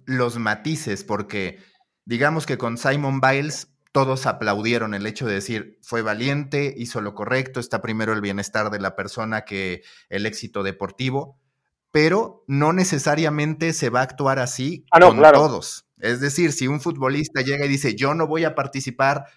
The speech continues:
Speaker 1: porque me siento estresado", le van a venir críticas. Y ahí viene, pues, un, un, un nuevo nivel en términos de la discusión sobre cómo se hace contenidos en medios de comunicación, que además me imagino que para ustedes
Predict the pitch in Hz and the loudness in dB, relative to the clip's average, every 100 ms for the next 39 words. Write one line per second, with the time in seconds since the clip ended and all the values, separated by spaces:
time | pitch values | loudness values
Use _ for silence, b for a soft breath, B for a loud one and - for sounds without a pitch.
0 | b 113 113 120 117 113 131 143 135 139 | b 0 0 -2 -4 -4 -4 -2 -4 -2
1 | 135 135 135 135 165 - _ _ _ - | -2 2 2 2 -2 -6 _ _ _ -4
2 | 117 120 139 131 120 135 135 214 185 131 | 0 2 2 2 0 -2 -4 -6 -2 -4
3 | - 120 117 139 165 170 185 180 - 113 | -4 -2 0 2 0 0 0 0 -2 -8
4 | - - _ 110 135 135 85 131 139 135 | -10 -18 _ -6 -2 -4 -4 -4 -4 -2
5 | 143 151 147 165 143 120 139 143 127 139 | 0 2 2 2 0 0 -2 -2 -2 -2
6 | 147 147 131 120 110 107 117 - 117 - | -2 -4 -2 -2 -2 -2 -4 -8 -12 -4
7 | 127 139 151 135 214 131 131 123 127 139 | -2 -2 0 -2 -2 -4 -4 -4 -4 -6
8 | 110 104 104 113 127 127 110 107 113 117 | -6 -6 -6 -4 -2 -4 -4 -4 -4 -4
9 | 113 107 117 123 147 220 247 175 135 147 | -6 -8 -6 -4 -4 -4 -2 0 0 0
10 | 170 202 151 135 160 165 139 117 117 - | 0 -2 -4 -6 -8 -6 -4 -4 -4 -2
11 | 147 170 175 | -2 -2 -4